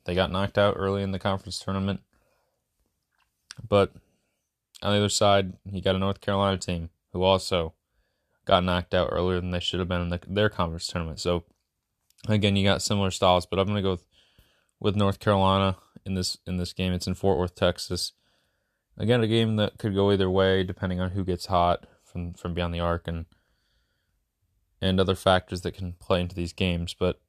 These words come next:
what really gives Carolina the advantage is that they've been playing in the A C C, better competition, night in and night out. Um, but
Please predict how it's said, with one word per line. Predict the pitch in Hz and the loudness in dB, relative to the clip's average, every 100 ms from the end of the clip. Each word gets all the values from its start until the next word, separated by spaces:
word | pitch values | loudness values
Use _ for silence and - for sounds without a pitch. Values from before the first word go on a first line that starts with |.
| _ _ _ _ _ _ _ | _ _ _ _ _ _ _
what | - - | -8 -2
really | 110 117 101 90 _ _ | 2 2 2 -4 _ _
gives | - 113 104 98 - - - 107 - | 0 2 2 -2 -6 -10 -14 -20 -8
Carolina | - 101 101 | -2 0 2
the | 98 | 2
advantage | 92 95 95 95 - - | 0 0 -2 -4 -8 -12
is | - - | -12 -8
that | 87 | -8
they've | - 87 | -6 -6
been | 90 | -6
playing | 87 92 90 87 | -6 -4 -2 -2
in | 85 | -4
the | 85 | -2
A | 87 | -2
C | 85 90 | -2 -4
C, | - - 104 104 104 _ _ _ _ | -2 0 2 0 -4 _ _ _ _
better | 95 95 | 0 2
competition, | 95 92 - 98 90 - 90 87 | 2 -2 -2 -6 -4 -4 -4 -4
night | 95 90 | -2 0
in | 90 | 0
and | 87 | -2
night | 87 85 | -2 -2
out. | 87 85 - _ _ _ _ _ _ _ _ _ - | -2 -4 -8 _ _ _ _ _ _ _ _ _ -6
Um, | 85 82 82 | -6 -4 -6
but | 82 | -8